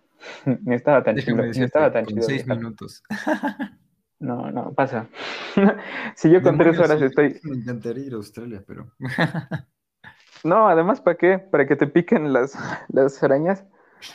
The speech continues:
Speaker 1: Paso.
Speaker 2: Para ver un canguro, güey. <laughs>
Speaker 1: Bueno,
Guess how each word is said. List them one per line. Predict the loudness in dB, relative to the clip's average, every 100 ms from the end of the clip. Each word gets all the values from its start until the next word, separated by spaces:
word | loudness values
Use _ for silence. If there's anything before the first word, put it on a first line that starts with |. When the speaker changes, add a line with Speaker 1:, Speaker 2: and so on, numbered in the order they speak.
| -6
Speaker 1:
Paso. | -2 0 -2 -4 _ _ _ -8 -8 -6
Speaker 2:
Para | -4 -2
ver | -4 -8
un |
canguro, | -8 -10 -8 -10 -12 -12
güey. | -14 -14 -16 _
<laughs> | -6 -4 -8 -8 -12 -10 -10 -10 -8
Speaker 1:
Bueno, | -8